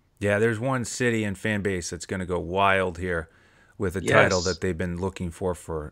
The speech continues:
Speaker 1: for a long, long time. And as you
Speaker 2: Yeah.
Speaker 1: pointed out, as we were chatting here before the podcast,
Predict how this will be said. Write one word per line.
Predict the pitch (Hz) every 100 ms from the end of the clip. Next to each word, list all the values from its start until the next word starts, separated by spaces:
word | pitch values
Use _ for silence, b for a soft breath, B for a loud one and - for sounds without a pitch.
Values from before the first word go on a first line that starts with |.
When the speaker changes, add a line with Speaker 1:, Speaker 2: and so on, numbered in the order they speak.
| -
Speaker 1:
for | - 87
a | 80
long, | 82 107 117 107
long | 98 92
time. | 85 95 85 82 b b b b -
And | 104 98 95
as | 92
you | -
Speaker 2:
Yeah. | -
Speaker 1:
pointed | 202 175 127
out, | 120 - 113
as | 104
we | 110
were | 107
chatting | - 123 120 117
here | 117
before | 101 101 113
the | 92
podcast, | 82 113 170 - 113 110